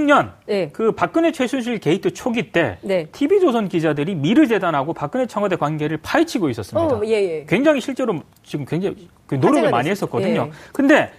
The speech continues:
Speaker 1: 당시 피-, 티비 조선 보도국의 한 간부가
Speaker 2: 네.
Speaker 1: 미르재단 사무총장 있지 않습니까?
Speaker 2: 네, 네.
Speaker 1: 이성한 사무총장과 안종범 당시 청와대 정책조정수석 사이에서
Speaker 2: 예.
Speaker 1: 메신저 역할을 하면서 사실상 티비 조선 기자들의 취재를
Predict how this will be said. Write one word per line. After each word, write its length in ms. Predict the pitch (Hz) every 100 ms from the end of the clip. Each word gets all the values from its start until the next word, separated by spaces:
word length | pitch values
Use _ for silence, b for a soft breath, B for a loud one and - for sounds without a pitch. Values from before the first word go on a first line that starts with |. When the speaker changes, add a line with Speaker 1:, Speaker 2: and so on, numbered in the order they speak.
| B -
Speaker 1:
당시 300 | 190 233 302
피-, 160 | - 247
티비 380 | 101 311 320
조선 280 | 311 285 262
보도국의 480 | - 156 208 202 185
한 160 | 170 160
간부가 600 | 151 175 135 147 101 -
Speaker 2:
네. 300 | 214 190 151 -
Speaker 1:
미르재단 580 | 151 311 339 277 202
사무총장 560 | 156 185 220 208 175 143
있지 100 | 120
않습니까? 420 | 120 - 107 98 190
Speaker 2:
네, 80 | 202
네. 100 | 147
Speaker 1:
이성한 380 | 165 277 277 233
사무총장과 840 | 165 165 - 180 147 113 120 101 B B
안종범 760 | B 151 220 269 311 294 294 277
당시 300 | 185 160 208
청와대 420 | - 208 208 220
정책조정수석 1080 | 208 185 214 269 - 208 190 - 180 185 -
사이에서 640 | 165 151 123 107 151 101 -
Speaker 2:
예. 220 | 196 170 151
Speaker 1:
메신저 460 | 156 151 311 294
역할을 340 | 208 - 185 156
하면서 500 | 151 127 120 214 - B B
사실상 540 | - 180 185 277 285 -
티비 280 | - 285 311
조선 320 | 285 247 208
기자들의 540 | 190 175 170 165 170
취재를 480 | 170 170 160 202 220